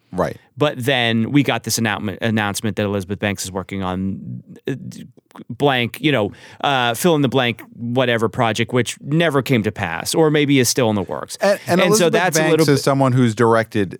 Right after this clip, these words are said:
Speaker 1: genuine hits
Speaker 2: Yeah, she d-,
Speaker 1: before.
Speaker 2: yeah,
Speaker 1: She's
Speaker 2: she
Speaker 1: bankable.
Speaker 2: Oh, yeah, absolutely. She did the
Speaker 1: Pitch Perfect
Speaker 2: Pitch
Speaker 1: movie.
Speaker 2: Perfect two.
Speaker 1: Yeah, yeah.
Speaker 2: And,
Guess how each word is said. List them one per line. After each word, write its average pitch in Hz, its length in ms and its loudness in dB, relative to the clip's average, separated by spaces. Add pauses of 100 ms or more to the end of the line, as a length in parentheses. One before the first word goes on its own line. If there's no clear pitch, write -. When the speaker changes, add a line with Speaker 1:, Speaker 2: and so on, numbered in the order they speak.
(240)
Speaker 1:
genuine 123 580 2
hits 87 480 0
Speaker 2:
Yeah, 202 280 4
she 143 200 2
d-, 120 100 -6
Speaker 1:
before. - 220 -4
Speaker 2:
yeah, 156 200 2
Speaker 1:
She's 180 180 2
Speaker 2:
she 147 80 -2
Speaker 1:
bankable. 123 600 -2
Speaker 2:
Oh, 165 140 4
yeah, 165 220 4
absolutely. 110 400 2
She 120 240 0
did 123 500 2 (220)
the 117 800 0
Speaker 1:
Pitch 123 140 2
Perfect 135 340 0
Speaker 2:
Pitch 147 100 2
Speaker 1:
movie. - 60 -10
Speaker 2:
Perfect 120 540 0
two. 180 460 2
Speaker 1:
Yeah, 110 220 2
yeah. 82 220 -4 (440)
Speaker 2:
And, 127 460 2